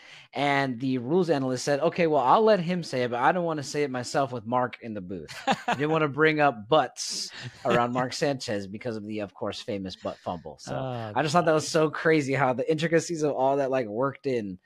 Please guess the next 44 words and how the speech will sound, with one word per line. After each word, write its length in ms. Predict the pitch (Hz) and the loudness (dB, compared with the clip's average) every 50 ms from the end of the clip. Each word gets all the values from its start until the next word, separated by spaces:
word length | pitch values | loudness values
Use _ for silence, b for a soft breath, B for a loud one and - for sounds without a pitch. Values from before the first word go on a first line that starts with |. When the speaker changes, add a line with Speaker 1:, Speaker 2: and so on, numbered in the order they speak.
| b b b b | b b b b
Speaker 2:
Not 160 | 160 175 202 | -4 -2 0
only 280 | - 95 95 92 90 - | 0 0 0 0 -2 -2
Speaker 1:
Um, 60 | - | -2
Speaker 2:
that, 460 | - 139 147 160 175 - 139 - 131 | -2 -2 -2 -2 -4 -4 -6 -8 -8
but 260 | 131 131 127 120 - _ _ _ - | -6 -6 -6 -6 -8 _ _ _ -10
the 100 | 135 120 | -8 -6
second 500 | - - - - 156 170 - 190 175 135 | -6 -6 -4 -2 -4 -2 -2 -4 -8 -6
challenge 440 | - - 139 131 127 127 127 123 120 | -2 -2 0 0 0 -2 -2 -2 -2
that 160 | 127 120 - | -4 -4 -4
Cleveland 340 | - 123 123 120 123 123 120 | -4 -6 -6 -4 -4 -4 -4
had 160 | 120 123 117 | -4 -4 -4
later 340 | 117 117 127 139 135 131 120 | -4 -2 -2 0 0 0 -2
was 300 | 117 117 117 117 110 113 | 0 -2 -2 -2 -4 -6
apparently 400 | 113 110 127 135 135 127 120 120 | -8 -6 -4 -4 -4 -4 -6 -6
not 220 | 117 117 117 117 | -6 -4 -4 -4
a 20 | 113 | -4
good 160 | 110 117 104 | -6 -8 -8
challenge. 460 | - - 123 113 110 113 117 117 110 | -6 -8 -6 -6 -6 -6 -8 -8 -8
Like, 160 | 113 107 101 | -10 -10 -10
they 80 | - 104 | -10 -12
shouldn't 320 | 95 - - 120 107 107 | -10 -8 -10 -10 -10 -10
have 120 | 104 98 98 | -12 -10 -8
done 200 | 104 104 104 117 | -8 -6 -6 -6
it. 100 | 135 139 | -6 -6
And 120 | - 123 113 | -8 -8 -6
the 80 | 113 | -4
referee 480 | 110 123 131 120 - 123 123 127 123 123 | -2 -2 -2 -2 -2 -4 -4 -2 -2 -2
was 160 | 120 117 110 | -2 -2 -2
like, 240 | 113 117 110 104 - _ _ _ _ _ _ _ _ _ _ - | -2 -4 -4 -6 -8 _ _ _ _ _ _ _ _ _ _ -4
After 320 | 135 143 151 151 180 185 | 0 0 0 0 0 2
review, 720 | 185 185 175 180 175 170 170 165 165 165 160 160 156 151 151 | 2 2 2 4 4 4 4 4 4 4 4 2 2 0 -2
the 160 | 143 135 123 | -2 -4 -4
Cleveland 420 | - - 147 147 147 151 151 147 | -4 -4 -4 -2 -2 -2 -2 0
Brown 240 | 143 147 139 139 139 | 0 2 2 2 0
receiver 460 | 147 131 - 151 139 135 131 123 117 _ _ _ _ - | -2 -4 -4 -2 -2 -2 -2 -4 -6 _ _ _ _ -16
clearly 640 | - - 175 190 190 196 196 196 196 196 190 180 | -8 -2 0 2 2 4 4 4 4 4 2 2
stepped 440 | 165 - - 180 165 160 160 147 147 | 0 0 0 2 2 2 2 2 0
out 260 | 160 147 139 139 139 | 0 0 0 0 0
of 100 | 139 135 | -2 -2
bounds. 280 | 135 139 135 139 139 139 | 0 0 0 0 0 -2
You 60 | 143 | -2
could 100 | 143 147 | -2 0
tell 180 | 147 170 170 156 | 2 4 4 6
his, 220 | 147 143 139 135 | 4 4 2 -2